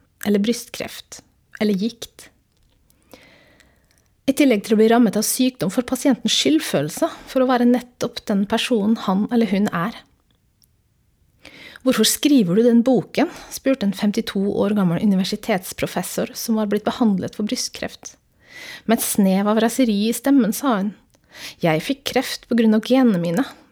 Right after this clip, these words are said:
ikke på grunn av noe jeg har gjort." Min hensikt med denne boken er å fremme læring og helbredelse,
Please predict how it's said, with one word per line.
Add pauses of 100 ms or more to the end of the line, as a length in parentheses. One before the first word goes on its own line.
ikke
på
grunn
av
noe
jeg
har
gjort." (2000)
Min
hensikt
med
denne
boken
er
å
fremme
læring
og
helbredelse,